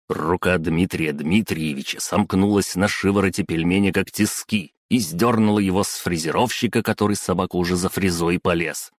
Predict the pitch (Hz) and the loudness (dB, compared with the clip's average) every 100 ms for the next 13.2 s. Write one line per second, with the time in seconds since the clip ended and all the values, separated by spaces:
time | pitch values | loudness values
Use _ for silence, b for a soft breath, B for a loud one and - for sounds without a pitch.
0 | _ - 160 147 90 87 92 85 80 80 | _ -6 -2 0 2 0 0 -4 -6 -6
1 | 82 71 - 123 123 - 104 98 98 98 | -4 -6 -2 2 2 0 -2 2 2 2
2 | 95 92 92 85 90 - 85 85 82 - | 2 2 2 2 -2 -2 -4 -4 -4 -2
3 | 85 71 69 - - 65 - - - _ | -2 -2 -4 -8 -8 -10 -12 -18 -20 _
4 | _ _ _ _ 78 82 117 123 180 202 | _ _ _ _ -4 0 2 2 2 2
5 | - - 110 101 90 82 76 69 - _ | 0 2 4 4 2 -2 -4 -10 -18 _
6 | _ _ _ _ _ _ - - 175 131 | _ _ _ _ _ _ -4 2 4 2
7 | - - 92 120 107 85 78 78 113 - | 0 -2 2 4 4 2 0 0 0 -2
8 | - - 127 107 92 78 80 - - - | -8 -8 -8 -8 -6 -6 -6 -6 -2 -2
9 | - 98 110 - 90 82 92 120 101 104 | 0 0 0 0 -2 2 2 2 2 0
10 | - 98 98 95 98 98 - 92 82 82 | 0 0 2 2 2 2 0 -4 -2 -2
11 | 101 - 95 107 107 - 78 80 - - | -2 -2 -4 -2 -2 -2 -4 -2 -4 -6
12 | - 90 85 82 - 98 101 101 78 71 | -6 -6 -2 -4 0 2 4 2 0 -8
13 | 67 | -12